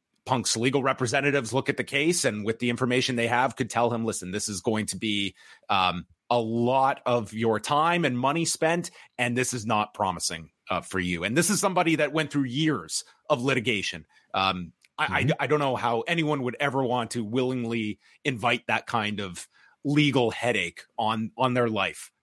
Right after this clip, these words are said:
Speaker 1: uh, at
Speaker 2: Yeah.
Speaker 1: this point. That could be, it literally, like, could be a multi-year process before there's some resolution.
Speaker 2: Certainly. But if that doesn't happen, you know, d-, do we get an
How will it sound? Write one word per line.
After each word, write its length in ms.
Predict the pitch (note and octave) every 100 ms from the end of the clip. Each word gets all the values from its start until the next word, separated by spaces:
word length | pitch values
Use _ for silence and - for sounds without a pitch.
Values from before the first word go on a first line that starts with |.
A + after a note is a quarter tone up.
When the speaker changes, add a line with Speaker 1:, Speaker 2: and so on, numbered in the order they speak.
| -
Speaker 1:
uh, 140 | G2 F2+
at 100 | A2
Speaker 2:
Yeah. 60 |
Speaker 1:
this 160 | A#2+ -
point. 320 | - G#2 F#2+
That 160 | A2 -
could 160 | D#3
be, 240 | B2 D#3+ E3
it 120 | F#3+
literally, 480 | G#3 B3+ G#3 A#2+ G2
like, 260 | A2 B2 -
could 180 | C#3+
be 360 | A#2 C3+ B2 A#2+ - D3+
a 80 |
multi-year 720 | C#3 C#3+ C#3 C#3+ A#2 B2 A2+ G2
process 580 | - G#2+ G#2 - B1+ -
before 540 | F#2+ G2 G2+ F#2 F2 - -
there's 160 | G#2 -
some 460 | A2 G2 F#2+ F2+ -
resolution. 540 | G#2+ G2 F#2 E2 - _ _ _ _ -
Speaker 2:
Certainly. 520 | - C3+ B2 G#2+ F#2 E2+ _ - - - -
But 80 | B2+
if 120 | B2+
that 160 | D3 C3+
doesn't 200 | C3 B2
happen, 800 | B2 A#2 A#2+ A#2+ A2+ A2+ A2 C#3+
you 140 | B2+ B2
know, 340 | A2+ A2+ A2+
d-, 100 | A2 - C3
do 100 | A2
we 80 | G#2
get 140 | G2
an 100 | G2